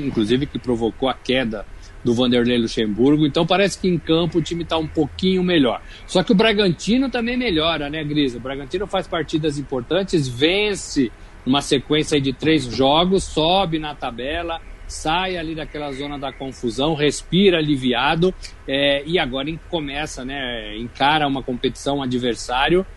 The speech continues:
é, legal numa nova fase da Copa do Brasil. Lembrando que esses times grandes que você falou, o Palmeiras,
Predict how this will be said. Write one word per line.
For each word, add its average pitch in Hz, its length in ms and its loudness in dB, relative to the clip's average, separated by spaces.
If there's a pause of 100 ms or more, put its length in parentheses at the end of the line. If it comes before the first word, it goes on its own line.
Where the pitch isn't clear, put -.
(340)
é, 135 160 2
legal 151 800 4
numa 165 240 -6
nova 151 340 -8
fase 143 480 -6
da 151 160 -8
Copa 147 340 -8
do 143 100 -6
Brasil. 143 300 -6
Lembrando 202 340 -2
que 240 100 -2
esses 190 260 -6
times 175 260 -2
grandes 165 400 2
que - 80 -4
você 147 240 -4
falou, 156 380 2
o 170 40 2
Palmeiras, 131 560 -12